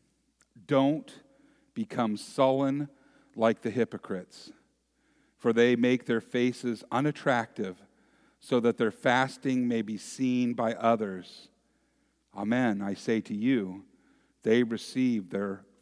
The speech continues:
full reward." So it would be appropriate for me right now to say,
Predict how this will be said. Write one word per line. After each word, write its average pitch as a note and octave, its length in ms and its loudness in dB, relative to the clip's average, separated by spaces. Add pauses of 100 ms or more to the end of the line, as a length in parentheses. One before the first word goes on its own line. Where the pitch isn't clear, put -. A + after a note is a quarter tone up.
(100)
full G#2 540 -4 (420)
reward." G2+ 640 -8 (3250)
So D#3+ 260 8
it D#3 60 4
would D#3 220 8
be E3 160 4
appropriate E3 680 4
for C#3 120 2
me C#3 320 8
right C3+ 340 4
now C3 460 2 (920)
to C3 120 -6
say, A#2 500 4